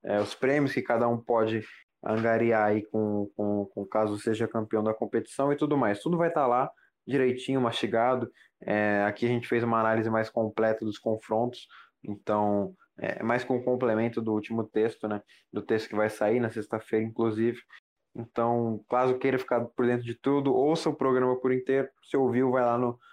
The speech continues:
no, no, no Jump Brasil e acompanha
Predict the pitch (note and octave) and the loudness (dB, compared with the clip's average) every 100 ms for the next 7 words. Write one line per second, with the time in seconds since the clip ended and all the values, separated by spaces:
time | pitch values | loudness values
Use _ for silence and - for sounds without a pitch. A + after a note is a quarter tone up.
0 | _ _ A2+ A2+ - A2+ A2+ A2 A2+ A2 | _ _ -10 -8 -4 -2 0 0 0 -2
1 | A2+ A#2 A2 G#2+ G#2+ A2+ A2 A2+ G#2+ G#2+ | -2 -2 0 0 2 0 0 -4 -2 -2
2 | G#2+ | -2